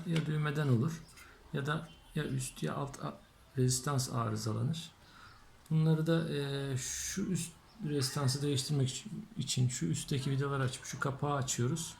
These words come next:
Kapağı açtıktan sonra ortada rezistans görünür. Bu rezistansı çıkarıp yeni rezistansla değiştirebiliriz. E, şu üstün ucu, üst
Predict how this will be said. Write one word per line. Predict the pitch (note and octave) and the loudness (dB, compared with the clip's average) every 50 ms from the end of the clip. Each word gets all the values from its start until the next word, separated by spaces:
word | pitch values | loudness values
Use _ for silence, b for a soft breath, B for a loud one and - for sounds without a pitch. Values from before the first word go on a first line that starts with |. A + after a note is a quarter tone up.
| B B B B B B B B B B B B - | B B B B B B B B B B B B -6
Kapağı | - D#3+ D#3+ D#3+ D3+ D3+ | -4 -4 -2 0 0 0
açtıktan | C#3 B2+ - - - - D#3 C3 | 0 0 -2 -4 -4 -2 -2 -2
sonra | C3 - B2+ C3 C#3+ | 0 0 0 0 2
ortada | D3 C#3 B2+ - D3 C3+ C#3+ C#3 | 0 -2 -2 -2 -2 0 0 2
rezistans | C3+ C3+ B2+ B2+ - - C#3 C3 B2+ - - | 2 2 2 2 0 2 2 2 2 2 2
görünür. | D3 C3+ A#2+ A#2 C3 D#3+ - - - - - - - - - - | 2 2 4 4 2 0 -2 -6 -12 -14 -16 -18 -18 -14 -10 -6
Bu | D#3 C#3+ | -4 -2
rezistansı | C3+ B2+ - - C#3 B2 A2 - - | -2 -2 -2 0 0 0 0 0 -2
çıkarıp | - - - B2+ B2 D3+ D#3+ - - | -4 -4 -2 0 0 0 -2 -2 0
yeni | C3+ B2+ A#2+ A#2 | 2 2 4 4
rezistansla | B2 A2+ A2 - - - A#2 A2 - - C#3 C3 | 2 0 0 -2 -2 -2 -2 -2 -2 -2 0 2
değiştirebiliriz. | B2+ B2+ A#2+ - - - B2+ A#2+ A2+ A#2+ A#2 G#2 B2 B2+ - - - - - - B B B B B B B B B B B B B B B - - C3+ | 4 4 2 2 0 0 0 2 2 2 2 2 2 0 -2 -4 -8 -12 -18 -20 B B B B B B B B B B B B B B B -8 -4 0
E, | B2+ B2 A#2+ A#2+ B2 A#2+ B2 A#2 | 2 2 2 2 2 2 0 0
şu | - - - | -2 -2 0
üstün | - E3 - - - - E3+ D#3+ - C#3+ | 2 2 0 0 2 4 4 4 6 4
ucu, | B2+ A#2+ B2+ D3+ E3 D#3+ E3 - - - - C#3+ D3+ | 2 2 4 4 2 2 2 -2 -8 -8 -6 -4 -4
üst | - - - | -4 -6 -8